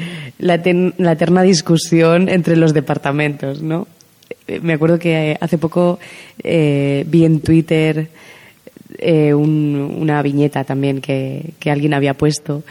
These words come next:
sobre esto y, eh, venía un diálogo, ¿no? No lo recuerdo así exactamente, pero venía un diálogo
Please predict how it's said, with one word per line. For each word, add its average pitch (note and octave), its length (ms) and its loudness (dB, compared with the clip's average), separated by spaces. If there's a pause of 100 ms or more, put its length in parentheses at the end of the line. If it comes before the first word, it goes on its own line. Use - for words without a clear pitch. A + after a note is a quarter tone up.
(320)
sobre C#3+ 420 -2
esto D3 340 -6
y, C#3 320 -8 (240)
eh, C#3+ 320 -4 (200)
venía D#3+ 320 2
un F3 100 6
diálogo, C#3+ 540 4
¿no? C#3+ 140 -2
No D3+ 140 2
lo D#3+ 140 6
recuerdo E3 420 2
así D#3+ 260 2
exactamente, D#3+ 680 0
pero D#3 160 2
venía C#3 200 0
un D3+ 60 0
diálogo D3+ 480 2